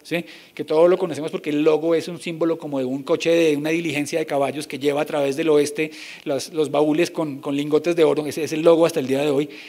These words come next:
Ellos están metidos en un escándalo terrible del cual no han podido salir y que pone en peligro la supervivencia de un banco que tiene más de cien años. ¿Y las fiduciarias?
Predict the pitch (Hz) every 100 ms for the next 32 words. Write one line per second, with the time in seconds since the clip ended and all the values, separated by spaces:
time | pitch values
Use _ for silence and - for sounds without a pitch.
0 | - - 139 175 175 151 160 160 165 156
1 | 143 147 160 170 170 156 139 147 139 160
2 | - 139 147 160 160 165 170 139 151 202
3 | 190 143 131 143 165 - 131 143 180 165
4 | 139 139 127 123 127 131 170 156 151 -
5 | - 127 135 139 147 156 120 - - _
6 | _ _ _ _ _ _ _ _ _ _
7 | - - _ _ _ _ _ _ _ _
8 | _ _ _ 185 170 160 170 151 202 156
9 | 104